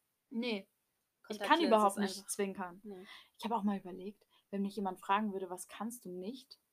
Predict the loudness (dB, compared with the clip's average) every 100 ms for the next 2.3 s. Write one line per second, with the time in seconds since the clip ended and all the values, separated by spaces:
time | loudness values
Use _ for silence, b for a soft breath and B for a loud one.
0 | _ -4 -2 -2 -6 -12 -16 -12 -10 -12
1 | -10 0 0 2 0 0 -2 0 2 4
2 | 2 0